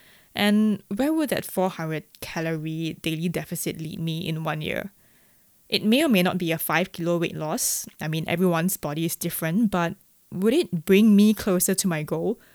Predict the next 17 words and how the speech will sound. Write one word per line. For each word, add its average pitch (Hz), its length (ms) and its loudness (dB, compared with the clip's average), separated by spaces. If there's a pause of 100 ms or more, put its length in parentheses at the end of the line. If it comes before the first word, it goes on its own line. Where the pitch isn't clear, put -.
(240)
Of - 180 -4
course. 254 400 0 (960)
So 277 400 4
one 302 400 2
misconception 196 1040 2
I 185 80 -2
realize 180 640 2
that 175 300 -4
people 359 280 -2
tend 196 380 0
to 202 80 0
have 185 320 -2
about 180 360 -2
goal 190 260 2
setting 185 500 -2
is 180 200 -6
that 165 280 -8